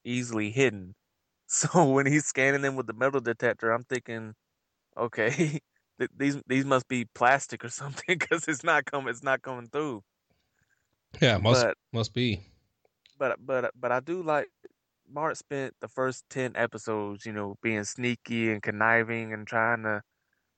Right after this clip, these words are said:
Speaker 1: squirm his way out of certain situations. But I think, but I think Mark did a lot in episode eleven to kind of redeem himself from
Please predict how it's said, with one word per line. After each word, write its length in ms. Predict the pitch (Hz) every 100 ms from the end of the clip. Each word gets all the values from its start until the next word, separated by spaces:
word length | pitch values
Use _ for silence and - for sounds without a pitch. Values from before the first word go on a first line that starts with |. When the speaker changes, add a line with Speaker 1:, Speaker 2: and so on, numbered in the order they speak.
| _
Speaker 1:
squirm 600 | - - - 123 120 123
his 140 | 120 113
way 280 | 117 117 110
out 160 | 113
of 80 | 117
certain 400 | - 123 107 117 110
situations. 920 | - 123 117 113 123 123 127 120 - - _ _ _ _ - -
But 100 | 117
I 80 | 135
think, 280 | 147 131 -
but 80 | 127
I 60 |
think 240 | - 139 117
Mark 260 | 123 120 110
did 140 | 117
a 80 | 104
lot 360 | 107 120 120 -
in 220 | 110 104 98
episode 420 | 113 113 113 104
eleven 540 | 95 104 113 117 113 -
to 200 | 110 104 95
kind 280 | 113 107
of 260 | 104 101 101 _ _ _ _ _ -
redeem 460 | 113 110 123 120 120
himself 760 | 107 107 - 101 95 98 - _
from 600 | _ 113 101 101 95 95